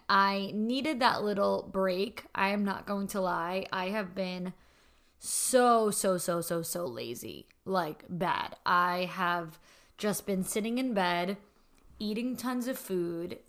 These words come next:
gaining weight. I did just get back into working out yesterday because I really needed to. I've been like the freaking parents in Charlie and the Chocolate Factory when they just, like, sit in bed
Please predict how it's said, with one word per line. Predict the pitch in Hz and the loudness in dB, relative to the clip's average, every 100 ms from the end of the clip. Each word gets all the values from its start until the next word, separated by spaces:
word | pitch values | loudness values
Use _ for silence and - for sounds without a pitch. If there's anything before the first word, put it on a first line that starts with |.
| 190 | -8
gaining | 208 196 220 240 247 | -4 -2 -2 -2 0
weight. | 208 175 160 180 214 | 0 0 0 -2 -2
I | - 190 | -2 -4
did | 160 185 175 | -2 -6 -4
just | 208 202 | -6 -4
get | 208 190 | -6 -2
back | 185 180 - | 0 0 -2
into | 190 202 | -6 -6
working | 185 180 - 190 | -4 -4 -4 -4
out | 202 - | -2 -4
yesterday | 185 170 - - 180 160 165 180 | -4 -6 -6 -6 -6 -6 -8 -6
because | 185 180 175 170 165 - - - - - - | -6 -4 -4 -4 -8 -12 -20 -20 -20 -20 -4
I | 190 | -2
really | 185 185 180 | 0 0 -2
needed | 180 175 175 175 | -2 -2 -4 -4
to. | 190 175 170 185 - | -4 -2 0 0 0
I've | 185 185 180 170 - | 0 0 -2 -6 -2
been | 190 180 | -2 -2
like | 180 180 170 170 - - - _ 190 | -2 -4 -4 -10 -16 -20 -20 _ -2
the | 202 202 185 180 175 - - | 2 4 2 0 -2 -6 -6
freaking | 240 240 226 190 180 | -6 -4 -2 -4 -4
parents | - 180 185 202 214 202 - | -6 -4 -2 -4 -4 -4 -6
in | 190 190 185 180 175 | -4 -4 -4 -4 -6
Charlie | - 202 185 185 185 | -4 -2 0 0 -2
and | 180 | -2
the | 170 | -6
Chocolate | - 180 175 202 | -6 -6 -4 -4
Factory | 202 208 208 240 240 247 254 277 - - - - _ | 0 0 -2 -2 0 0 -2 -4 -8 -20 -20 -20 _
when | 196 202 190 185 185 | 0 2 2 0 0
they | 190 | 0
just, | 185 202 - | 0 -2 -2
like, | 185 165 | -4 -4
sit | - - 226 | -4 0 0
in | - 208 | 0 -2
bed | 190 180 190 196 | 0 0 0 -2